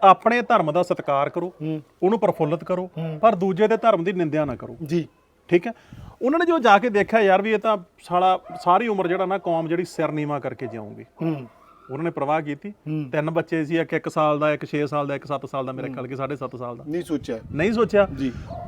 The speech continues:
Speaker 1: ਮੈਂ ਪਹਿਲਾਂ ਵੀ ਇੱਕ ਵਾਰੀ ਕਿਹਾ ਸੀ
Speaker 2: ਹੂੰ।
Speaker 1: ਕਿ ਇੱਕ ਬੰਦੇ ਨੂੰ ਇਹ ਦਿਸਦਾ ਹੋਵੇ ਕਿ ਮੈਂ ਇੱਕ ਛੋਟੀ ਜਿਹੀ ਕਿਆਰੀ ਲਾਈ ਹੈ,
Speaker 2: ਹੂੰ।
Speaker 1: ਠੀਕ ਹੈ? ਉਹ ਜਿਹੜਾ ਉੱਥੇ ਇੰਦਰਾ ਗਾਂਧੀ, ਇੱਕ ਪ੍ਰਧਾਨ ਮੰਤਰੀ ਦੇ ਨਾਲ ਪਰਸਨਲ ਸਿਕਿਉਰਿਟੀ ਹੋਣਾ,
Speaker 2: ਹੂੰ।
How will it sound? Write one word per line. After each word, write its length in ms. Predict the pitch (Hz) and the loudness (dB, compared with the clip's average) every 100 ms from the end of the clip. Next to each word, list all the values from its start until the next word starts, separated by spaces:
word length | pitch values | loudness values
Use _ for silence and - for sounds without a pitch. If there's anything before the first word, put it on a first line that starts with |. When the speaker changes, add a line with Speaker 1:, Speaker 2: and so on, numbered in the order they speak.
| - | -10
Speaker 1:
ਮੈਂ 140 | 151 180 | 2 8
ਪਹਿਲਾਂ 260 | 196 233 | 8 8
ਵੀ 60 | 285 | 4
ਇੱਕ 120 | 269 | 2
ਵਾਰੀ 140 | 214 196 | 0 0
ਕਿਹਾ 180 | 175 | 0
ਸੀ 180 | 196 196 | 0 -2
Speaker 2:
ਹੂੰ। 440 | 294 - - 139 147 - - _ _ | -6 -12 -14 -12 -12 -18 -20 _ _
Speaker 1:
ਕਿ 80 | 202 | 0
ਇੱਕ 180 | 220 240 | 2 4
ਬੰਦੇ 220 | 240 233 | 2 2
ਨੂੰ 120 | 247 | 4
ਇਹ 80 | 254 | 4
ਦਿਸਦਾ 300 | 247 151 170 | 4 2 2
ਹੋਵੇ 280 | 185 180 143 - - | 2 0 -2 -6 -8
ਕਿ 80 | 208 | -4
ਮੈਂ 160 | 220 226 | 2 2
ਇੱਕ 120 | 233 | 2
ਛੋਟੀ 280 | 214 196 220 | 2 4 2
ਜਿਹੀ 120 | 220 | -2
ਕਿਆਰੀ 360 | 220 196 190 | 6 6 6
ਲਾਈ 280 | 170 127 120 | 4 2 0
ਹੈ, 40 | 156 | -4
Speaker 2:
ਹੂੰ। 180 | 165 151 - - - - | -4 -10 -16 -18 -20 -8
Speaker 1:
ਠੀਕ 180 | 139 147 | -8 -6
ਹੈ? 80 | 175 - - 190 | -12 -14 -12 -4
ਉਹ 100 | 208 | -2
ਜਿਹੜਾ 140 | 226 | 0
ਉੱਥੇ 340 | 233 226 220 | 0 -2 -4
ਇੰਦਰਾ 240 | 180 175 208 | -4 2 2
ਗਾਂਧੀ, 220 | 190 202 | 2 -2
ਇੱਕ 100 | 202 | -4
ਪ੍ਰਧਾਨ 340 | 190 190 160 | -2 2 2
ਮੰਤਰੀ 320 | 147 156 165 170 | 2 -2 0 0
ਦੇ 80 | |
ਨਾਲ 160 | 175 165 | 4 2
ਪਰਸਨਲ 360 | 175 170 196 190 | 2 -2 -2 -2
ਸਿਕਿਉਰਿਟੀ 420 | 156 170 180 185 | -2 -2 -2 -2
ਹੋਣਾ, 220 | 143 127 | -4 -6
Speaker 2:
ਹੂੰ। 300 | - 151 151 | -6 -6 -6